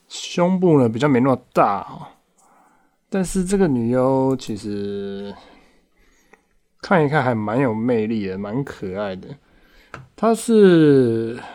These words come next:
呃，一九八八年出生啊，三十岁。但是我跟各位讲，这个女优看起来真的不像三十岁啊，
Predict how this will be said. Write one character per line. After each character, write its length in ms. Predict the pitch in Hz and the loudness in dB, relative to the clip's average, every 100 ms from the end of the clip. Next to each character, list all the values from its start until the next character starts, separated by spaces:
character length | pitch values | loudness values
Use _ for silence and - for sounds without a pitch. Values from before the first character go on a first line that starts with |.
| - _ _ _ _ _ _ _ _ _ | -20 _ _ _ _ _ _ _ _ _
呃， 420 | 127 120 113 113 214 - - _ | -8 -4 -4 -4 -8 -14 -20 _
一 260 | 208 220 196 | -2 -2 -2
九 360 | 151 113 135 151 _ _ _ _ _ _ _ | -4 -2 -4 -6 _ _ _ _ _ _ _
八 240 | 170 160 | 4 4
八 300 | 165 165 160 | 4 0 -2
年 200 | 151 117 | -2 -6
出 320 | 120 - 123 117 | -8 -8 -8 -6
生 320 | - 107 104 | -6 -6 -6
啊， 180 | 110 143 - - - _ _ _ _ _ - _ _ _ _ _ | -10 -16 -20 -20 -20 _ _ _ _ _ -20 _ _ _ _ _
三 260 | - 156 | 0 2
十 160 | 131 117 | 2 -2
岁。 380 | - 131 104 - _ _ - - - - _ - - | -2 -2 -2 -6 _ _ -20 -20 -20 -20 _ -18 -2
但 100 | 180 | 2
是 120 | 165 | 4
我 60 | 143 | 4
跟 160 | 131 143 | 2 2
各 80 | 139 | 2
位 120 | 131 | 2
讲， 440 | 113 101 131 151 - _ | -2 -8 -10 -14 -16 _
这 100 | 202 | -4
个 80 | 196 | -2
女 180 | 127 117 | -2 0
优 280 | 131 135 147 _ | 2 0 -4 _
看 220 | - 202 | -2 0
起 140 | 123 107 | 0 -4
来 80 | 104 | -4
真 120 | 151 | -2
的 80 | 117 | -2
不 140 | 104 | -4
像 180 | 131 117 | -6 -6
三 220 | 127 113 | -4 -6
十 220 | - 101 | -8 -14
岁 340 | 101 113 101 101 | -12 -12 -12 -14
啊， 160 | 101 | -20